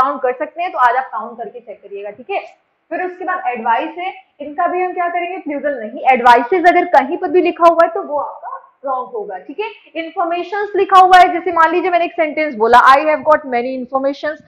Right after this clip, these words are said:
then यहाँ पे जो इन्फॉर्मेशन हम लिख रहे हैं या बोल रहे हैं, ये क्या है? ये wrong है। फिर उसके बाद luggages भी नहीं होता है, luggage होता है, poetries नहीं होगा, poetry होगा,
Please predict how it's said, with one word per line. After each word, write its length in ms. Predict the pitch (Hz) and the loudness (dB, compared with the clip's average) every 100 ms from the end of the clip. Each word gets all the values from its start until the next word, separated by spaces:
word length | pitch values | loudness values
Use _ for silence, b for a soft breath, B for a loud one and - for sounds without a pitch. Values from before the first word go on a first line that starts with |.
| b _ | b _
then 100 | 359 | -4
यहाँ 300 | 381 294 339 | 0 2 4
पे 140 | 359 403 | 2 0
जो 160 | 403 | -4
इन्फॉर्मेशन 680 | 302 285 320 302 311 - 370 359 | -6 -8 -6 -6 -6 -8 -10 -6
हम 200 | 359 302 190 214 | -4 -4 -12 -18
लिख 200 | 262 - | -20 -16
रहे 80 | 349 | -16
हैं 80 | 349 | -10
या 100 | 349 | -10
बोल 240 | 233 247 | -8 -10
रहे 160 | 247 311 | -10 -12
हैं, 80 | |
ये 180 | 370 285 | -12 -12
क्या 200 | 320 262 | -14 -14
है? 340 | 254 453 523 _ _ 285 | -14 -16 -18 _ _ -14
ये 80 | 330 | -12
wrong 340 | 214 214 214 | -12 -14 -14
है। 280 | - - _ _ | -16 -16 _ _
फिर 120 | 381 | -12
उसके 240 | 403 403 392 | -10 -8 -4
बाद 220 | 381 294 | -4 -2
luggages 580 | 240 247 277 349 330 330 | -4 -4 -4 -4 -4 -2
भी 120 | 392 | 0
नहीं 220 | 370 370 | -2 -4
होता 240 | 359 359 | -2 2
है, 240 | 359 359 269 | 0 0 -6
luggage 340 | 220 240 285 330 | -6 -6 -8 -10
होता 200 | 339 330 | -10 -10
है, 180 | 330 | -10
poetries 600 | 339 294 294 - 339 349 302 | -12 -12 -12 -10 -10 -10 -10
नहीं 240 | 262 330 | -10 -8
होगा, 260 | 320 277 311 | -8 -4 -4
poetry 520 | 330 262 240 240 330 | -4 -6 -6 -8 -10
होगा, 280 | 330 320 | -8 -8